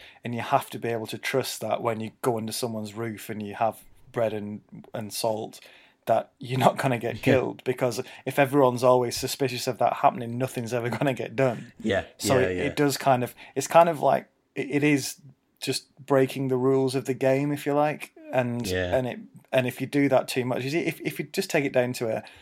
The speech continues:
Speaker 1: um, a really, uh, simple level, i-, if we're playing a board game, if someone breaks the rules, there's no point playing anymore, is there? So you've gotta find a new way of, of, of interacting.
Speaker 2: Yeah.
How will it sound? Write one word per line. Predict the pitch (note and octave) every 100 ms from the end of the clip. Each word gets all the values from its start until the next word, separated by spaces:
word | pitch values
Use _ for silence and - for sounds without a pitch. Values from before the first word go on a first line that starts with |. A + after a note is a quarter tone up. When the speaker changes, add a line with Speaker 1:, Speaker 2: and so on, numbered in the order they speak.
| - _
Speaker 1:
um, | - A#2+ A2+ A2 - _ _ _
a | B2+
really, | A2+ C3 A#2+ G#2+ - _ _ _ _ _ _ - -
uh, | A#2 A2 A#2+
simple | - C#3 C3 B2+
level, | A#2 A2+ A2+ A2 -
i-, | C3+ -
if | C#3 -
we're | C#3+ C3+
playing | - - C#3 B2+
a | A2+
board | - C3+ C#3 C3+
game, | G#2 G#2+
if | A2
someone | - C#3
breaks | B2+ B2 A2+
the | B2
rules, | B2 A2
there's | A2+
no | A#2
point | A#2+ -
playing | B2+ B2
anymore, | G#2 G2+ G2+
is | A2+ -
there? | C#3 - - -
So |
you've | C3
gotta | B2
find | - B2
a | A#2+
new | A#2+ B2
way | A#2 A2
of, | A2 - -
of, | A#2 G2+ _ _ _ - -
of | C3+ A2+
interacting. | A#2 A2 B2 C3+ - - - C3+ _ -
Speaker 2:
Yeah. | G3+ F#3+